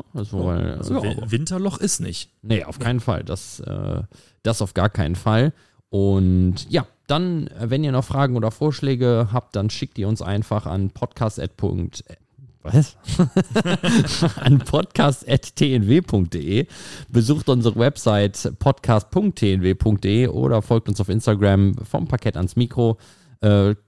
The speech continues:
Speaker 1: schreibt uns einfach, was ihr wollt. Ihr könnt uns, äh, zuspammen mit allen möglichen Nachrichten, mit Ideen, die ihr habt, mit, äh, Vorschlägen, mit Fragen.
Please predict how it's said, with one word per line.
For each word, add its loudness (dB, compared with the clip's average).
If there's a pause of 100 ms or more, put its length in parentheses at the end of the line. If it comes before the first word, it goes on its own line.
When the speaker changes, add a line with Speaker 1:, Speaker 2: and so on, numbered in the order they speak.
(180)
Speaker 1:
schreibt 0
uns -2
einfach, -4
was -4
ihr -2
wollt. 4
Ihr 0
könnt 0
uns, -4
äh, -2
zuspammen -2
mit 0
allen -2
möglichen 0
Nachrichten, 0
mit 2
Ideen, 0
die 0
ihr 2
habt, 0
mit, -4
äh, -2
Vorschlägen, 0
mit 0
Fragen. -2